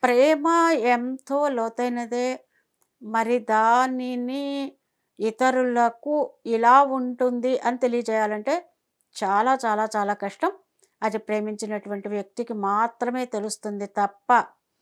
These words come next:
ప్రేమలో పడినటువంటి వ్యక్తికి మాత్రమే తెలుస్తుంది తప్ప,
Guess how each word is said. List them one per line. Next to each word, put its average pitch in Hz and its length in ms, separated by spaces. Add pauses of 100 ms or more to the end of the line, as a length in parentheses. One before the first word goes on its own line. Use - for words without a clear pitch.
(680)
ప్రేమలో 240 640
పడినటువంటి 220 800
వ్యక్తికి 214 480
మాత్రమే 214 580
తెలుస్తుంది 202 680
తప్ప, 208 560